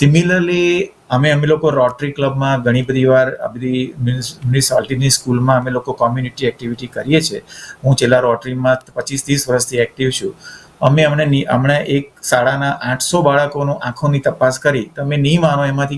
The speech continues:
કેટલા બધા બાળકોને આંખના નંબર હતા જે નથી બાળકને બી ખબર, નથી ટીચરને બી ખબર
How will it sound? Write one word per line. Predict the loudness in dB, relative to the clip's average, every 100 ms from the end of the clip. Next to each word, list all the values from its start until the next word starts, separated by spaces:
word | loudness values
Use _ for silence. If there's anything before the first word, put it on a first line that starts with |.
| -8
કેટલા | -10 0 0
બધા | 2 2
બાળકોને | 2 0 -2 -2
આંખના | -4 -2 0
નંબર | 0 0 2 2
હતા | 0 -4 -14 _ -20 -12
જે | -2 2
નથી | 4 2 2
બાળકને | 2 2 2 0 -2
બી | -2
ખબર, | 0 0 2 2
નથી | 0 0 -2
ટીચરને | -2 0 2 4 2
બી | 2
ખબર | 2 2 2